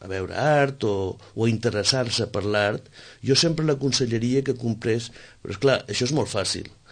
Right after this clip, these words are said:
que comprés sempre, eh, pintors consagrats. Per què? Perquè, mm, fum,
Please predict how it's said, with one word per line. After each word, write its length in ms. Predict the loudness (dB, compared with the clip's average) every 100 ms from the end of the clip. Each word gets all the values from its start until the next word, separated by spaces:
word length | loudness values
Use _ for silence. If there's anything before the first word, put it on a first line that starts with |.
| -20 -14
que 140 | -6 -4
comprés 400 | -2 0 0 2
sempre, 480 | 0 0 0 -2 -2
eh, 480 | -4 -4 -2 -4 -8 -14 -4
pintors 400 | -4 0 0 0
consagrats. 760 | 0 -2 -2 -6 -10 -12 -18 -18 -20 -20 -6
Per 180 | -4 0
què? 280 | 2 0 -2 -14 -20 -20 -20 -20 -6
Perquè, 720 | -4 -2 0 0 2 0 -4 -8 -18 -12
mm, 760 | -10 -10 -10 -12 -14 -16 -18 -20 -20 -20 -20 -18 -18 -20 -20 -20 -6
fum, 520 | 4 6 6 4 -2